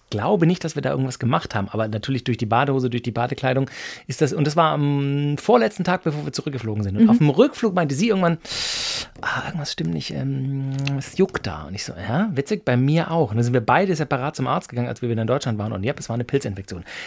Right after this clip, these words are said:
Speaker 1: Aber du hast ja ge-, angemerkt, Frauenärzte, Frauenärztinnen, die sagen, „Pff, völliger Standard“, sagt auch unsere Baden-Badener Gynäkologin Daniela Plato.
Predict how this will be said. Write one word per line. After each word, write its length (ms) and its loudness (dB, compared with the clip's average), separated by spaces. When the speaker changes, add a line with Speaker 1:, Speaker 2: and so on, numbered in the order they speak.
Speaker 1:
Aber 160 6
du 80 6
hast 120 4
ja 60 2
ge-, 140 -2
angemerkt, 420 2
Frauenärzte, 600 0
Frauenärztinnen, 840 -2
die 100 0
sagen, 340 4
„Pff, 260 -4
völliger 300 2
Standard“, 340 2
sagt 180 2
auch 120 0
unsere 400 -2
Baden-Badener 540 0
Gynäkologin 500 -2
Daniela 280 -2
Plato. 360 -8